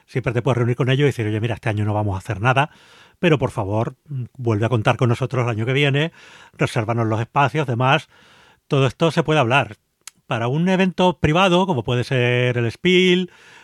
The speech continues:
o, bueno, hasta cierto punto, no sé si considerar dau, pues dau es un evento abierto al público y, y financiado en gran parte por el ayuntamiento, pero oye, pues también cuesta dinero bastante a las editoriales y demás.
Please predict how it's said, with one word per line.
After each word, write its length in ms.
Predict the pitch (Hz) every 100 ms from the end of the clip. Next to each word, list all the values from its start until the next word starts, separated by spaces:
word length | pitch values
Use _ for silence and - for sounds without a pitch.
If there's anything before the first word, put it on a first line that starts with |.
| _
o, 1160 | - 123 123 120 120 120 120 117 113 113 110 107
bueno, 240 | 123 139 139 - - -
hasta 180 | _ 131
cierto 240 | 180 175
punto, 760 | 190 196 190 180 175 170 165 151 - _ _ -
no 160 | 143
sé 120 | 131 147
si 100 | 156
considerar 520 | 147 156 139 139 123
dau, 260 | 156 156 - _ _
pues 180 | - 107
dau 180 | 120 123
es 100 | -
un 80 | 123
evento 220 | 120 120
abierto 280 | 120 117 117
al 60 | 104
público 540 | 143 135 131 147 151
y, 380 | 135 110 107 110 _ - - _ _
y 160 | 151 123
financiado 520 | 139 117 107 131 123
en 60 | 113
gran 140 | 113
parte 260 | 147 127 123
por 100 | 123
el 40 |
ayuntamiento, 440 | 113 120 127 147
pero 140 | 131 123
oye, 180 | 151 113
pues 180 | 104
también 380 | - 104 131 160
cuesta 300 | 131 117 123
dinero 380 | 104 135 123 107
bastante 360 | 104 - 143 113
a 40 |
las 120 | 113
editoriales 480 | 113 110 110 139 127
y 40 | 117
demás. 260 | 120 139